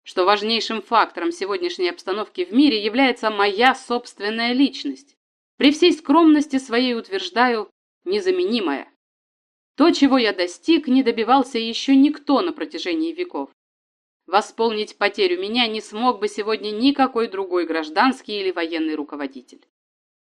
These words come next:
Я есть воплощение воли и энергии нашего великого народа. А может быть и наоборот, он является воплощением великого меня. Тут еще надо будет подумать.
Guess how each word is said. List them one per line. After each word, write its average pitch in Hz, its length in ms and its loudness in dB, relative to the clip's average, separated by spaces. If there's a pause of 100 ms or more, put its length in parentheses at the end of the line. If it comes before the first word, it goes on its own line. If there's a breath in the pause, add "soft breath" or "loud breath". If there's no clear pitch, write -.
(140)
Я 226 360 4
есть 240 500 0
воплощение 190 800 -4
воли 240 380 0
и 214 320 -4
энергии 202 500 -2
нашего 180 400 -6
великого 175 600 -6
народа. 143 640 -8 (640)
А 226 100 2
может 294 340 6
быть 302 220 4
и 302 60 4
наоборот, 277 680 2 (380)
он 302 240 4
является 185 580 -2
воплощением 180 840 -2
великого 185 500 -4
меня. 156 380 -4 (420)
Тут 359 300 0
еще 240 360 -4
надо 196 260 -2
будет 170 320 -12
подумать. 143 540 -8